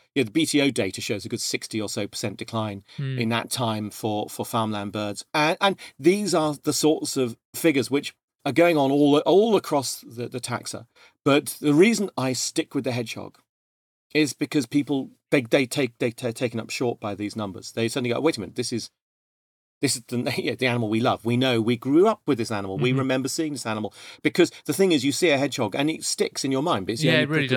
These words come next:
Speaker 2: does,
Speaker 1: mammal
Speaker 2: yeah.
Speaker 1: we've got. So whilst I'm, I'm care passionately about hedgehogs, what I really care about is what the hedgehog is telling us about the wider environment.
Speaker 2: Mm.
Speaker 1: So, so that this is, this is the warning sign. This is the indication that stuff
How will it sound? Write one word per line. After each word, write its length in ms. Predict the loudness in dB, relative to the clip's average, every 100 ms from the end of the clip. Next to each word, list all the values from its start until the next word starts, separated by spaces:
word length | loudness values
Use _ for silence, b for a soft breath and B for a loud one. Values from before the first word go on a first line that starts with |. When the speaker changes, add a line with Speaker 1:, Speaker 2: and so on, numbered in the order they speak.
| 0
Speaker 2:
does, 20 |
Speaker 1:
mammal 220 | 0 0 0
Speaker 2:
yeah. 60 |
Speaker 1:
we've 140 | -2 0
got. 240 | -2 -2 _ _ -2
So 240 | 4 4 2
whilst 400 | 2 2 2 0
I'm, 180 | 0
I'm 300 | 0 -2 -4 -4
care 180 | -4 -4
passionately 760 | -4 -6 -4 -4 -4 -6 -10 _ _
about 320 | -6 -6 -4
hedgehogs, 540 | -6 -6 -8 -12 -14 -20 _
what 360 | -6 2 4 4
I 100 | 2
really 680 | 0 2 2 2 2 0 -2
care 260 | -4 -6
about 320 | -6 -8 -8 -8
is 220 | -4 -4
what 300 | 0 0 0 -2
the 60 |
hedgehog 340 | -4 -4 -4 -6
is 80 | -6
telling 260 | -6 -4
us 120 | -8 -6
about 180 | -6 -4
the 80 |
wider 260 | -2 -2 -4
environment. 440 | -6 -4 -4 -4 -8
Speaker 2:
Mm. 80 | -12 _ -10
Speaker 1:
So, 460 | -4 2 4 4 4
so 200 | 4 2
that 180 | 2 2
this 200 | 0 2
is, 180 | 0 4
this 240 | 4 4
is 140 | 2 2
the 80 |
warning 340 | 2 2 2 0
sign. 320 | -4 -6 -2
This 180 | 0 2
is 180 | 2 2
the 120 | 2
indication 560 | 0 -2 -4 -4 -6 -8
that 120 | -8
stuff 280 | -4 -6